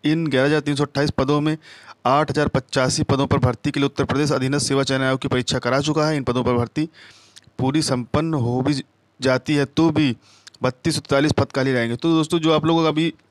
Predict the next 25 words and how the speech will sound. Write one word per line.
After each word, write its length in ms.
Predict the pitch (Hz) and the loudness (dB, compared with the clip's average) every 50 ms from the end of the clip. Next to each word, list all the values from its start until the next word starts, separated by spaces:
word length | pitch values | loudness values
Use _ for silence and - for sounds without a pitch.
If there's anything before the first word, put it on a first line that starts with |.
| - - | -6 -2
आठ 120 | 127 143 | -2 0
हज़ार 120 | 147 156 151 | 0 0 -2
पचासी 440 | - - 131 - 139 139 127 - - | -4 -6 -4 -2 -2 -2 -2 -2 -2
पदों 200 | 160 151 156 151 | 0 0 2 2
का 60 | 151 | 2
लेखपाल 360 | 147 143 - - 147 151 160 | 0 0 0 0 0 0 0
का 100 | 156 165 | 0 0
हुआ, 100 | 156 160 | 0 2
तो 100 | 156 156 | 0 0
उसके 200 | 139 - - 156 | -2 -2 -2 -2
बाद 100 | 151 147 | 0 0
नई 140 | 143 143 147 | 0 0 0
वैकेंसी 400 | 143 135 139 127 123 120 151 160 | 0 0 -2 -2 -2 -2 0 0
आने 160 | 156 160 160 | 0 0 0
वाली 240 | 160 156 160 160 160 | 0 0 0 0 -2
है, 100 | 160 156 | 0 -2
जिनमें 200 | 147 143 147 - | -2 -2 -2 -2
पदों 200 | 135 127 135 131 | 0 0 0 0
की 80 | 135 | -2
संख्या 340 | 123 131 131 123 156 165 165 - _ - - - - _ - - 107 | -4 -4 -4 -2 -2 -4 -4 -4 _ -20 -20 -20 -20 _ -14 -6 -4
लगभग 220 | 120 123 143 147 | -2 -2 -2 -2
पाँच 240 | - - 127 127 120 | 0 0 0 0 2
हज़ार 180 | 107 107 95 - | 2 0 -2 -2
तक 180 | - 98 - | -4 -8 -6
रहेगी। 340 | 98 90 90 87 78 95 | -6 -6 -6 -8 -8 -12